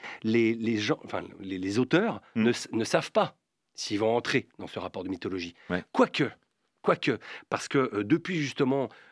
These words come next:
Speaker 1: euh, la guerre des étoiles, euh, et puis, euh, d'autres travaux, évidemment, les, les universitaires s'acoquinent au cinéma, ou le cinéma s'acoquine des universitaires. C'est-à-dire qu'on, on va lire des universitaires pour savoir exactement comment ça fonctionne.
Speaker 2: Mm.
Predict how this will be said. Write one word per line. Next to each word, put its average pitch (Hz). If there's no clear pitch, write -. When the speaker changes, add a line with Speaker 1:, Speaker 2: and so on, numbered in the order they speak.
Speaker 1:
euh, 92
la 98
guerre 120
des 101
étoiles, 131
euh, 98
et 104
puis, 120
euh, 95
d'autres 123
travaux, 151
évidemment, 120
les, 123
les 107
universitaires 123
s'acoquinent 151
au 110
cinéma, 123
ou 139
le 127
cinéma 127
s'acoquine 151
des 110
universitaires. 104
C'est-à-dire 113
qu'on, 113
on 107
va 104
lire 135
des 120
universitaires 113
pour -
savoir 123
exactement 120
comment 113
ça 104
fonctionne. 101
Speaker 2:
Mm. 104